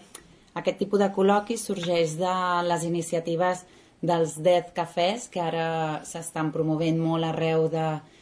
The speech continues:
mm, si més no de tota Europa, seria, és una idea més anglosaxona. Llavors, doncs, la intenció és aquesta, no? Que trobant-se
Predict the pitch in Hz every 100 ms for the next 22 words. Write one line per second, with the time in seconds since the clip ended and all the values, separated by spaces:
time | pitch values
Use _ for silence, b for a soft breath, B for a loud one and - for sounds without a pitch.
0 | B B 165 165 165 - 170 170 160 165
1 | 160 165 160 147 160 165 233 240 175 165
2 | 196 185 175 165 160 165 160 160 160 160
3 | 160 160 - 190 190 226 285 B B B
4 | 180 175 165 165 160 165 180 170 165 160
5 | 156 - - - 175 175 156 165 160 165
6 | 175 175 160 - 151 165 233 214 160 -
7 | 165 156 156